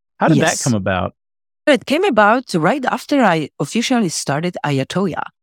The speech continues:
Speaker 2: So
Speaker 1: Wow.
Speaker 2: Ayatoya came to life in two thousand eighteen when I dropped Code Blue record,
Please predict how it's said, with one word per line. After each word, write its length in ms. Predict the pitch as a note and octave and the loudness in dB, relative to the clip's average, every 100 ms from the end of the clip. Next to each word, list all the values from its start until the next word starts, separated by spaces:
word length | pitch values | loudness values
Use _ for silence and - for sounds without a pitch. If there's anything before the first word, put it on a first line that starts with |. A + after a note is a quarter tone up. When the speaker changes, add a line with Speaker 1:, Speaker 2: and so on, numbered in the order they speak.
| _ | _
Speaker 2:
So 200 | - - | -4 -2
Speaker 1:
Wow. 80 | E3 | 0
Speaker 2:
Ayatoya 580 | - - - C4 D#4 G3 | 0 -2 0 4 4 2
came 200 | - E3 | 0 -2
to 120 | E3 | 0
life 380 | D3 D3 F#3 - | 0 0 -2 -4
in 200 | - D3+ | -2 -2
two 80 | D#3+ | -2
thousand 340 | E3 E3+ E3 D3 | -4 -4 -4 -4
eighteen 500 | C#3+ - B2 G#3+ A3+ _ _ _ _ _ | -6 -4 0 0 -2 _ _ _ _ _
when 180 | D#3 E3+ | -2 0
I 120 | F3 | 0
dropped 420 | C3+ C#3+ - - | 0 -2 -4 -6
Code 260 | C#3+ C#3+ C#3 | -4 -4 0
Blue 200 | C#3+ C3 | 2 2
record, 540 | C3 D3+ D#3 D#3+ | 2 0 -2 -4